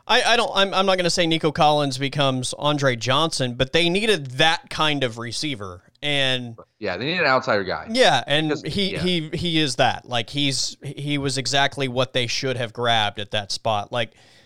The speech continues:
Speaker 1: they've had so many of the, you know, the small, like, speedster type guys.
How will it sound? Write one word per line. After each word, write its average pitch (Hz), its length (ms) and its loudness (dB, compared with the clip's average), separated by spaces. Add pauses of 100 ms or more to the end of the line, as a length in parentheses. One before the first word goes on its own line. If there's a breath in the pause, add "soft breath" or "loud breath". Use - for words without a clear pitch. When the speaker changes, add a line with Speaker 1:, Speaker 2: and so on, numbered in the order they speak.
(460 soft breath)
Speaker 1:
they've 175 260 2
had 196 240 4
so 175 460 2
many 160 500 2
of 135 240 -4
the, 123 460 0
you 139 100 -4
know, 123 100 -2
the 117 140 -6
small, 151 840 4
like, 131 260 0
speedster 143 720 -2
type 117 340 -2
guys. 104 540 0